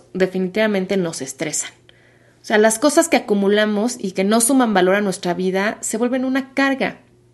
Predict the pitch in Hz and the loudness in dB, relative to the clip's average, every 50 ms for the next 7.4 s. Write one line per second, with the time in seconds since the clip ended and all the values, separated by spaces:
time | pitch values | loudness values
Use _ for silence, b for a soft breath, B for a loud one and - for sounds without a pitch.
0 | _ _ _ _ _ _ _ _ _ _ _ _ - 247 247 285 302 285 294 226 | _ _ _ _ _ _ _ _ _ _ _ _ -2 0 2 2 2 2 2 0
1 | 208 - 196 170 170 - - _ - - 269 262 262 262 311 330 320 277 285 254 | 0 0 -2 -2 -2 -4 -10 _ -4 0 2 2 2 4 2 2 4 6 4 4
2 | 208 185 175 214 285 B B B B B B B B B B B B B B - | 4 2 0 0 -4 B B B B B B B B B B B B B B -4
3 | 196 214 240 220 233 240 240 247 - 294 285 - 226 208 202 196 185 170 160 - | 0 2 4 4 4 4 4 2 2 -2 0 2 2 2 2 0 0 0 -2 -2
4 | 160 185 247 B B B B B B _ - 226 233 220 220 220 247 240 240 - | -4 -4 -6 B B B B B B _ 0 2 2 2 0 0 0 0 0 2
5 | - 254 262 262 - 320 302 - - - - - - 214 214 214 214 220 220 233 | 2 2 2 2 0 -2 -2 -2 -6 -6 -6 -4 -2 -2 0 0 0 0 0 -2
6 | 226 214 - - 190 202 208 208 - - - _ - 214 208 220 220 220 226 220 | -4 -4 -4 -2 -2 -2 -2 -4 -6 -10 -12 _ -6 -4 -2 0 0 0 0 -2
7 | - 208 202 190 190 196 - - | -2 0 0 2 2 0 -2 -8